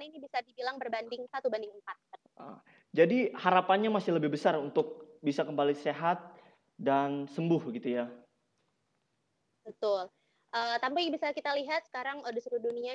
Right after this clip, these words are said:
Speaker 1: juga, em, grafiknya masih terus menaik signifikan karena banyak sekali dari berbagai negara di dunia juga, eh, sedang berada di fase kritisnya.
Speaker 2: Ya
Speaker 1: Eh,
Speaker 2: Allah.
Speaker 1: itu di urutan pertama yaitu ada negara, eh, Amerika Serikat.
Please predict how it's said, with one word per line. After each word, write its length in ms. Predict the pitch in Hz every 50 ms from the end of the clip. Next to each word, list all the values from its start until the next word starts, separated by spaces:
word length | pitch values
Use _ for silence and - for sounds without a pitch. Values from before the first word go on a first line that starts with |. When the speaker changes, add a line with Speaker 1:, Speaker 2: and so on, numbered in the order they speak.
| 262
Speaker 1:
juga, 260 | 240 233 202 233 233 240 233 -
em, 480 | - 214 214 208 208 208 208 208 208 208
grafiknya 480 | - 233 233 233 - - - 277 269 247
masih 160 | 247 269 240
terus 240 | - 233 233 - 233
menaik 320 | 220 214 214 214 196 - _ _
signifikan 480 | - 214 214 - 233 220 - 240 254
karena 320 | 254 247 226 226 240 247 262 - _ _ _ _ _ -
banyak 240 | 240 254 285 294 311
sekali 380 | - - 262 269 294 320 311 240
dari 240 | 240 240 240 240
berbagai 480 | 226 226 220 226 233 226 233 233 226 220
negara 480 | 226 220 208 226 220 220 226 226 233 240
di 80 | 247
dunia 320 | 226 233 226 226 226 247 247
juga, 240 | 240 - - 233 233 233 - 220
eh, 120 | 214 214 -
sedang 320 | 240 220 240 240 240 233
berada 240 | 226 226 226 220 226
di 160 | 226 220 226
fase 240 | - 240 240 - 233
kritisnya. 720 | 220 - 226 214 - - 233 226 _ - 208 208 233 294 381 - _ _ _
Speaker 2:
Ya 160 | - 262 254
Speaker 1:
Eh, 80 | 233 233
Speaker 2:
Allah. 320 | 226 226 233 233 233 247
Speaker 1:
itu 180 | 262 254 - 311 285
di 400 | 233 262 262 262 254 254 254 262 254 - _ _ -
urutan 240 | 262 269 - 262 277
pertama 400 | 277 269 - 269 262 269 285 285
yaitu 240 | 269 262 - 277 247
ada 160 | 247 226 226 226
negara, 720 | 233 226 208 220 220 220 226 226 220 220 220 220 220 220 -
eh, 140 | 220 220 226
Amerika 400 | 233 233 240 233 233 _ - 240
Serikat. 480 | - - 226 - _ - 247 320 370